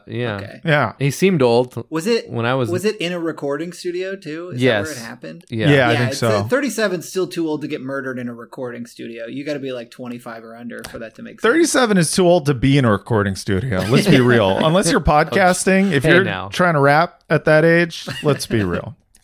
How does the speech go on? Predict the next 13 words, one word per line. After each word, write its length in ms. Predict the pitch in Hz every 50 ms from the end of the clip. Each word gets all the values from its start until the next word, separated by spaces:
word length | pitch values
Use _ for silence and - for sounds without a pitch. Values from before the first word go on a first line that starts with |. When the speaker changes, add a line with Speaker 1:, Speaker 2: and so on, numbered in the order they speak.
| _ _ _ _ _ - _
Speaker 3:
Come 160 | - 135 110
Speaker 1:
I 20 | -
Speaker 3:
on. 100 | 185 170 151
Speaker 1:
don't, 80 | 120
I 20 | 123
think 140 | 160 175
he 80 | - 185
was 240 | 151 127 113 101 -
Speaker 3:
Only 240 | 240 254 214 202 185
Speaker 1:
producing. 340 | - 160 147 131 - - 110
Speaker 3:
podcasting. 300 | 101 92 - - - 180 - _
Speaker 1:
Anyway, 440 | - 156 147 123 113 107 104 101 98 - _ - - - - - _
um, 460 | 143 143 139 139 135 131 127 120 117